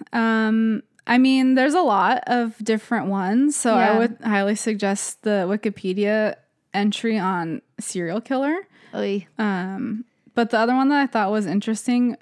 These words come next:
Speaker 1: was the, and again, another country, so I'm not saying this right.
Speaker 2: Mm-hmm.
Speaker 1: The Thuggee cult, T H U G G E E.
Speaker 2: Okay.
Speaker 1: In India.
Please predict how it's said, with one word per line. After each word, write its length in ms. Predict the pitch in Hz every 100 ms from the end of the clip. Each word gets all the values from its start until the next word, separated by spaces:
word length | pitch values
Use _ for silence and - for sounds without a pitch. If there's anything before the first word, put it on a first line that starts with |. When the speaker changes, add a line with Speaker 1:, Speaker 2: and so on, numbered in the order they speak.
| _
Speaker 1:
was 680 | 220 208 190 180 185 202 233 226
the, 580 | 208 202 196 185 180 - _ - - - -
and 160 | 214 208
again, 460 | 190 190 208 285 - _ _ _ _ _ _ 208
another 320 | 202 196 196
country, 400 | 208 220 233 330
so 180 | 359 254
I'm 340 | 196 180 156
not 260 | 180 180 -
saying 300 | - 180 202
this 200 | 208 -
right. 380 | 196 214 302 -
Speaker 2:
Mm-hmm. 380 | 220 226 202 196 220 _ -
Speaker 1:
The 140 | 214 208 -
Thuggee 680 | 196 208 220 254 285 339 370 _ -
cult, 580 | - 302 440 - - _ _ _ _ _ _ _
T 400 | - - 247 247
H 480 | - 202 247 - -
U 420 | 208 202 202 220
G 260 | - 202 202
G 400 | 190 208 208 - _
E 460 | 190 196 175 190 294
E. 360 | - _ - 226
Speaker 2:
Okay. 300 | 220 226 311 403 _
Speaker 1:
In 140 | 233 208
India. 460 | 190 196 208 226